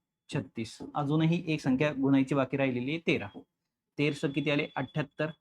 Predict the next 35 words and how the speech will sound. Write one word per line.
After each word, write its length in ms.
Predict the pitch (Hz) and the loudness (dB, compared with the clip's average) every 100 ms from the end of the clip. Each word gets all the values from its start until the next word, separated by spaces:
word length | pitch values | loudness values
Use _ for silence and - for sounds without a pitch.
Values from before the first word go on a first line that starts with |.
| _ - | _ -6
हाचे 200 | 127 131 | -4 0
आले 160 | 131 160 | 0 0
सात. 160 | 139 - _ _ _ _ _ - | -2 -4 _ _ _ _ _ 2
तेरी-, 300 | 143 160 160 | 4 4 0
अ, 200 | 139 131 131 | 0 2 2
तेर 140 | 143 139 151 | 2 2 2
त्रिक 180 | 170 | 2
एकोणचाळीस 560 | 165 139 165 156 151 160 | 2 2 2 2 0 0
आणि 140 | 156 | 0
सहा, 320 | 160 151 143 160 - _ | 0 -2 -4 -6 -12 _
सेहेचाळीस. 640 | - 143 135 107 98 - _ _ _ 156 | -4 0 0 -2 -6 -10 _ _ _ 0
चारशे 320 | 139 135 196 170 | 0 -2 -6 -6
अडुसष्ट. 480 | 127 - - - - _ _ _ _ _ _ 151 | -6 -8 -18 -20 -20 _ _ _ _ _ _ 2
म्हणजे 380 | 180 175 214 - | 4 4 2 0
आता 400 | 143 202 226 233 _ _ _ _ _ | 4 8 8 6 _ _ _ _ _
चारशे 360 | 170 165 - 233 - | 6 6 6 4 10
अडुसष्ट 540 | 196 220 - 170 - | 10 10 6 0 0
ही, 460 | 139 139 170 202 214 - | -4 -2 0 0 0 -2
हा 180 | - 180 | 4 8
काय 140 | 185 | 8
मिळालेला 420 | 180 170 165 165 | 8 6 6 6
आहे? 80 | 185 | 8
एलसीएम 440 | 196 190 190 135 | 10 10 10 2
मिळाला 240 | 113 104 123 | 2 0 0
आहे. 80 | 147 | 2
म्हणजे 320 | 147 190 - _ _ | 4 4 4 _ _
ही 280 | - 214 240 | 0 6 8
जी 140 | 233 | 10
गोळ्यांची 460 | 220 175 175 170 185 | 10 10 8 4 0
संख्या 360 | - 131 120 95 | 4 4 4 -2
आहे, 80 | 98 _ _ | -8 _ _
ही 300 | _ - 190 | _ 0 2
चारशे 400 | 175 135 139 185 - | 6 4 4 -4 2
अडुसष्टच्या 760 | 143 151 156 147 - 156 185 | 2 4 0 -6 -4 -4 -2
पाड्यात 380 | 185 123 117 131 | 0 0 2 0